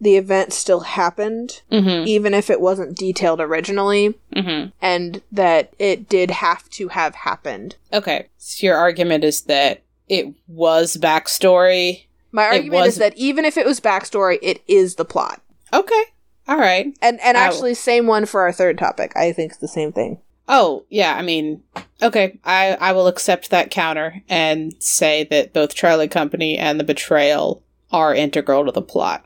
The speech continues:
Speaker 2: Okay. All
Speaker 1: And I
Speaker 2: right,
Speaker 1: literally
Speaker 2: was
Speaker 1: only think that because reading, when I, when I read the original,
Speaker 2: Mm-hmm.
Speaker 1: like, I knew I didn't have all of why.
Speaker 2: Okay.
Speaker 1: I knew I hadn't been giving that information yet.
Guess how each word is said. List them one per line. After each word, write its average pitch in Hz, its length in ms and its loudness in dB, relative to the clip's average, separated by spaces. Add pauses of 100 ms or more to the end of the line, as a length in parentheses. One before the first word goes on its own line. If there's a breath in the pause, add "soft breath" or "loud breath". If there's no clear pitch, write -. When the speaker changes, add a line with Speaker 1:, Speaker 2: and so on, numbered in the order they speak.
Speaker 2:
Okay. 240 400 2
All 247 140 2
Speaker 1:
And 247 100 4
I 220 40 4
Speaker 2:
right, 208 100 2
Speaker 1:
literally 311 320 4
Speaker 2:
was - 20 2
Speaker 1:
only 247 240 2
think 226 220 -2
that 190 200 0
because 180 520 0 (240 soft breath)
reading, 208 800 -2 (380)
when 208 240 0
I, 202 100 2
when 196 240 -2
I 190 60 4
read 196 260 0
the 185 140 0
original, 170 680 -2 (180)
Speaker 2:
Mm-hmm. 175 460 2
Speaker 1:
like, 202 200 0
I 190 100 2
knew 190 200 2
I 180 80 4
didn't 170 240 -4
have 165 440 -2
all 170 220 0
of 160 120 -8
why. - 400 -2 (260)
Speaker 2:
Okay. 190 520 -2 (180)
Speaker 1:
I 220 100 0
knew 220 240 4
I 196 60 4
hadn't 190 300 -4
been 185 140 -6
giving 170 260 -2
that 160 180 -2
information - 540 -10
yet. - 180 -10